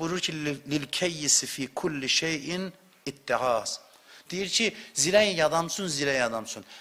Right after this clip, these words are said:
Hər hadisədə, hər hadisədə ibrət var. Hər hadisədə. Deyirlər ki, hər baxışda ibrət var. İstəyən adam üçün.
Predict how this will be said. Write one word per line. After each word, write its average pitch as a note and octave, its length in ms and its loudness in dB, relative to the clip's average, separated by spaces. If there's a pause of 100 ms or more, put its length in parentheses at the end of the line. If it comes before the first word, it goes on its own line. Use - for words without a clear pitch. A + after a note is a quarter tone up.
(140)
Hər G#3 320 6
hadisədə, B2+ 500 2 (360)
hər G#3 360 6
hadisədə C3+ 580 4
ibrət G#2+ 360 -4
var. G2 220 -16 (680)
Hər F#3 240 6
hadisədə. G2 540 -2 (920)
Deyirlər A3 400 2
ki, F#3+ 180 0 (120)
hər A3+ 320 6
baxışda E3+ 420 4
ibrət A#2 420 -4
var. G2 180 -14 (680)
İstəyən C#3+ 360 -2
adam G#2 240 -6
üçün. - 200 -20